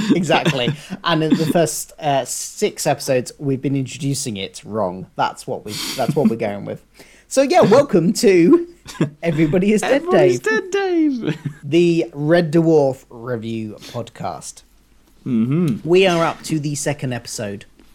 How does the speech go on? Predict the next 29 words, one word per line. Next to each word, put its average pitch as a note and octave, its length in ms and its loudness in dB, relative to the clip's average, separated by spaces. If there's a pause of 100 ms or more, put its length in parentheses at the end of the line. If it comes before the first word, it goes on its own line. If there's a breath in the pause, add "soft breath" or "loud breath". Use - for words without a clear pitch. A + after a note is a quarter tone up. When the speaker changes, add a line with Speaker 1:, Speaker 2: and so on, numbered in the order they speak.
Speaker 1:
of G#2+ 240 -6 (180)
series G2 600 -10 (180)
two G#2 400 -8
of G#2 160 -12
Red G2 160 -10
Dwarf. G2+ 280 -8 (260)
We D#3 500 0
being C3+ 600 -2
me, G3 320 0
Phil C3 300 -2
Hawkins. D#3+ 680 -2
Speaker 2:
And G#3+ 220 2
me, B3 480 2
Adam D#3 260 0
Martin. E3 600 -2 (220)
Speaker 1:
Two A#3 180 2
people F3+ 500 4
going D#3+ 260 2
into D#3 180 -2
this D#3 140 -4
from D3 220 -4
very D3 260 2
different C#3+ 420 -4
perspectives. B2+ 680 -4
Myself, C#3 420 -2
I've C3 220 -4
watched B2+ 360 -8
Red C3 200 -16
Dwarf B2 400 -10